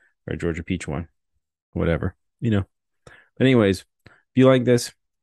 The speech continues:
go ahead and check out the rest of what the Quick Sixer Collective is doing. Uh, subscribe to all the channels or subscribe to your favorite podcast feed.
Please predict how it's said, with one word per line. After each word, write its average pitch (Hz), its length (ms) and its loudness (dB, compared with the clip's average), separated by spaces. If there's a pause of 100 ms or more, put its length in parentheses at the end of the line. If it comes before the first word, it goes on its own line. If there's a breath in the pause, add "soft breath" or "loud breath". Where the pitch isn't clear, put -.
go 127 140 4
ahead 123 120 2
and 113 100 -4
check 117 200 -2
out 113 160 0
the 101 100 -6
rest 113 240 -2
of 104 320 -6 (520)
what 107 200 -4
the 104 80 -8
Quick - 240 -8
Sixer 104 260 -6
Collective 104 440 -4
is 98 100 -8
doing. 107 480 -4 (580)
Uh, 92 360 -6
subscribe 107 480 0
to 107 60 2
all 90 120 2
the 92 60 -6
channels 143 680 -4
or 98 260 -6
subscribe 101 460 -6
to 95 80 -10
your 92 80 -4
favorite 98 420 -6 (160)
podcast 117 420 -4
feed. 110 280 -6